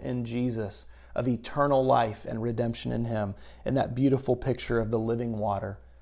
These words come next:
that brings life and healing. And so these are some of the things that we see in Ezekiel. Um, one of the most powerful messages in Ezekiel would be easy to miss because early on in the book,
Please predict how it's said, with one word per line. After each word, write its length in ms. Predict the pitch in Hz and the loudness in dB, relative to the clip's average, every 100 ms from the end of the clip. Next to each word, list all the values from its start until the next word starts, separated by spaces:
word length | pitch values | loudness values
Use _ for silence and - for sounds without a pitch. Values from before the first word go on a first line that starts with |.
| - | -4
that 160 | - 117 | -4 -2
brings 280 | 123 120 117 | -2 -2 -2
life 400 | 113 110 117 - | 0 0 0 -6
and 140 | 107 | -8
healing. 400 | 107 101 - - - - - - - | -6 -8 -8 -10 -14 -18 -20 -18 -4
And 120 | 127 | 0
so 200 | - 143 | 8 10
these 240 | 139 180 190 | 12 12 10
are 80 | |
some 180 | - 180 | 10 8
of 80 | 165 | 10
the 80 | 156 | 8
things 380 | - 165 160 135 | 8 6 6 4
that 120 | 95 | 4
we 140 | 135 | 0
see 560 | 127 - 165 160 160 - - - - - | 2 4 6 6 4 -2 -14 -18 -18 6
in 200 | 170 175 | 10 12
Ezekiel. 840 | 160 139 156 - 165 151 151 - - - - - | 12 12 8 10 8 10 8 0 -18 -20 -4 2
Um, 260 | 143 131 - | 4 2 0
one 400 | 147 156 175 226 | 4 12 12 12
of 140 | 240 | 12
the 80 | 180 | 10
most 320 | 160 151 - | 8 6 4
powerful 600 | - - 170 185 185 185 156 | -4 0 6 8 8 6 2
messages 800 | 143 131 131 135 127 127 117 | 4 2 2 0 2 0 0
in 160 | - 135 | -2 0
Ezekiel 680 | 120 113 120 - 123 117 117 | 0 0 -4 0 2 2 2
would 160 | 139 131 | 0 2
be 220 | 135 160 | 0 2
easy 300 | 180 170 170 | 2 4 4
to 80 | 139 | 2
miss 600 | 143 208 151 - - - - - - - - - 139 | 4 4 4 -2 -8 -10 -18 -20 -20 -20 -20 -12 4
because 420 | 156 - 165 135 - - | 4 8 6 6 2 -2
early 400 | 147 190 208 196 | 8 10 10 10
on 200 | 180 180 | 8 8
in 60 | 165 | 6
the 60 | |
book, 440 | 131 175 160 - | 4 4 4 2